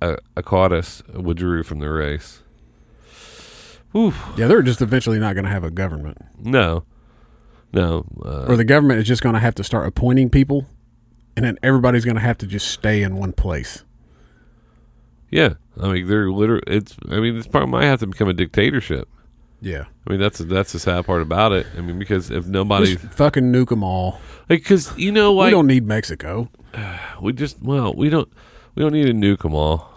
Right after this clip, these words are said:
Speaker 1: Like, because I, I mean, we just need to do a full Indians, just take over their land,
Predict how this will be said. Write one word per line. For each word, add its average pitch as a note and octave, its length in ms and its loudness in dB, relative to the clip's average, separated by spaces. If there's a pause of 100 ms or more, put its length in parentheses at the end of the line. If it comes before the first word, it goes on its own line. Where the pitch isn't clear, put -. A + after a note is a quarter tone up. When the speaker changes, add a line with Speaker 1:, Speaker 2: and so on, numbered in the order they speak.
Speaker 1:
Like, F2 220 -2
because F#2 360 2
I, F#2+ 240 0 (100)
I G2+ 80 -4
mean, G2+ 200 -2
we G#2 100 0
just G#2+ 240 0
need G#2 180 0
to G2 60 -8
do F#2+ 360 2
a F#2 40 2
full G#2 300 4
Indians, F2 500 0
just F2+ 180 -4
take F2+ 200 -2
over F#2+ 160 2
their B2+ 140 2
land, F#2 360 0